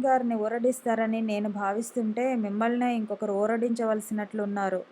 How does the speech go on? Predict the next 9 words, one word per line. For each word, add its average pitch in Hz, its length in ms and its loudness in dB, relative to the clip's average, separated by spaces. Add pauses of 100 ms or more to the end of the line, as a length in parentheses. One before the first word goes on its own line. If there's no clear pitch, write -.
(640)
ఆ 220 80 4
రోజు 262 460 4
నేను 233 300 2
చెప్పిన 247 260 0
మాటలు 233 420 2
గుర్తుకు 226 440 -2
తెచ్చుకోండి. 202 800 -2
కష్ట 202 240 -4
సమయంలో 233 760 2